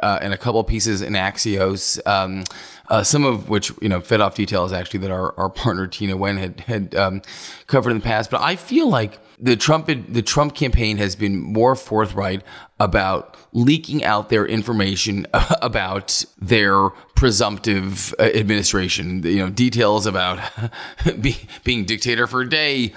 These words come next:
um, <laughs> moving people into the, the, the permanent class, which I think, uh, a lot of tr-,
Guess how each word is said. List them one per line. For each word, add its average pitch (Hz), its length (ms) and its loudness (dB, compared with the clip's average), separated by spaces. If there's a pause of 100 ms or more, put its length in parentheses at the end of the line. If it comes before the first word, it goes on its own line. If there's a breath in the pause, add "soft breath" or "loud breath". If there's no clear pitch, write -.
(200 loud breath)
um, 113 380 0 (120)
<laughs> - 100 -10
moving 139 540 4
people 135 320 2
into 127 280 0
the, 113 380 2
the, 110 560 0
the 107 140 -4
permanent 120 440 2
class, 95 420 -4
which 95 120 -4
I 95 40 0
think, 92 180 -4 (220)
uh, 92 200 0
a - 40 -4
lot 95 200 -2
of 98 100 -10
tr-, - 140 -8